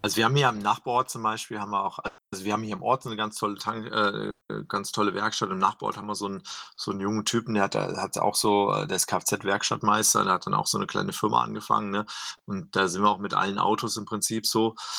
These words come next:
äh, und der ist ein super Typ, ne? Und der, da hast du auch echt so das Gefühl, der beduppt dich halt nicht und der,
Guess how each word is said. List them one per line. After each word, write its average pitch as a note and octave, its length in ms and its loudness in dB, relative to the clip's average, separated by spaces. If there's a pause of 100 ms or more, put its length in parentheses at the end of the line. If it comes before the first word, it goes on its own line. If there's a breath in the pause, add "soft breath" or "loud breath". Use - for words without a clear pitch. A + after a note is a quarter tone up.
(160 loud breath)
äh, G2 340 2
und G2 680 0
der G#2 100 2
ist F#2+ 120 2
ein G#2 60 -4
super G#2 240 2
Typ, B2+ 320 -2
ne? G#2+ 160 2
Und G#2 160 0
der, F#2+ 320 4 (300)
da - 60 -8
hast - 180 2
du G#2+ 60 2
auch - 160 -4
echt - 240 -2
so A#2+ 100 2
das - 80 -4
Gefühl, A#2+ 480 2 (480 loud breath)
der G2 120 2
beduppt F#2+ 360 -2
dich - 160 4
halt A#2 220 0
nicht A2 220 0
und G2+ 260 -4
der, G2+ 460 2